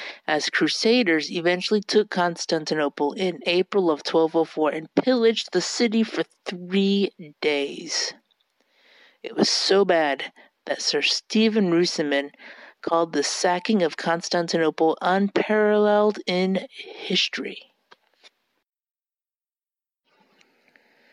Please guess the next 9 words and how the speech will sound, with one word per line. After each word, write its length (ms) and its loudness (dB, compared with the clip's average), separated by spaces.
This 220 2
led 260 4
to 80 0
the 80 0
formation 600 2
of 100 -4
the 80 4
Latin 400 0
Empire. 480 -2